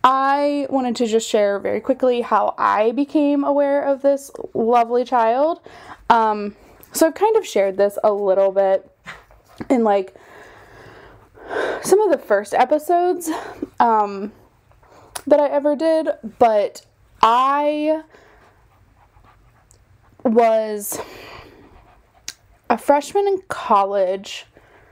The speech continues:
when William and Kate got married.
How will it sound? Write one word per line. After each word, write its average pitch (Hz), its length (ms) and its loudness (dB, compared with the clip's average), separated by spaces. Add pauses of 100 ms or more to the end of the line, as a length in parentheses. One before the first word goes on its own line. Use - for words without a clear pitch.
(380)
when 202 640 -2 (920)
William 208 560 0
and 202 120 -4
Kate 190 200 -2
got 180 180 0
married. - 380 -8